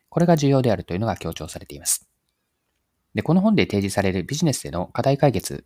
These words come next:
というのは大きく三つのプロセス、これが全体像になるんですが、三つというのは、一つ目、課題の本質を見つける。二つ目が仮説を立てる。三つ目が解決策につなげる。で、順番に三つそれぞれ補足をしていくと、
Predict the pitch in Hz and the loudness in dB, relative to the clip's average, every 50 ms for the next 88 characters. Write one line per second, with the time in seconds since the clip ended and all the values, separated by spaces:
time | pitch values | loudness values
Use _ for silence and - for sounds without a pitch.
0 | _ _ - 82 82 78 80 92 98 - - 180 185 - - - - 78 101 - | _ _ -8 -8 -6 0 2 2 2 4 4 2 0 0 -4 -8 -4 -2 -2 -2
1 | - - - 185 131 104 95 98 - - 87 - - - - _ - 143 147 147 | 0 2 4 4 4 4 0 -2 -2 -4 -6 -6 -8 -10 -10 _ -2 0 4 6
2 | 151 143 - 147 143 - 139 120 98 85 82 78 78 82 78 76 73 - - - | 6 6 6 2 2 2 2 2 2 0 -2 -4 -6 -6 -6 -8 -10 -10 -4 -2
3 | 90 85 - - _ _ _ _ _ - 139 - - - 156 117 87 82 78 87 | 0 -2 -2 -4 _ _ _ _ _ -6 -4 -4 0 0 0 0 0 0 0 0
4 | 95 - - _ - - 117 - - 101 87 90 - _ _ _ _ _ - - | 0 0 0 _ -6 -6 -6 -4 -4 -4 -4 -4 -8 _ _ _ _ _ -2 2
5 | - 139 131 131 123 117 - 117 107 - - - 123 113 95 - - - - - | 2 2 2 2 0 -2 -2 -4 -4 -4 -2 -2 -2 -2 -2 -6 -10 -14 -16 -18
6 | - _ _ _ _ _ _ _ _ _ _ _ - - - 160 - 156 117 90 | -20 _ _ _ _ _ _ _ _ _ _ _ 0 0 0 2 2 2 2 4
7 | 90 90 - - - - 123 - 143 139 - - 131 123 - - - - - - | 4 2 2 0 -4 -4 -2 0 0 -2 -2 -2 -4 -4 -4 -6 -10 -12 -14 -14
8 | - - _ _ _ _ _ _ _ _ _ _ _ - 143 - - 135 101 92 | -16 -20 _ _ _ _ _ _ _ _ _ _ _ -6 -4 -2 -2 0 2 2
9 | 92 - - - - 120 117 - 113 - - - - 110 120 117 - - 143 151 | 2 0 0 -2 -2 -2 0 0 -2 -4 -6 -6 -4 -4 -4 -4 -6 -10 -14 -18
10 | - - - _ _ _ _ _ _ _ _ _ _ _ _ _ _ - 120 - | -20 -20 -20 _ _ _ _ _ _ _ _ _ _ _ _ _ _ -10 -2 0
11 | 151 160 160 156 151 143 127 127 127 - 131 123 - 123 123 120 104 82 80 90 | 2 2 4 4 2 2 0 0 0 0 -2 0 2 0 0 0 -2 -4 -4 -6
12 | 87 - 92 - 87 85 - - - 76 - - - 92 87 | -6 -6 -6 -6 -6 -6 -6 -8 -12 -14 -10 -4 -4 -4 -4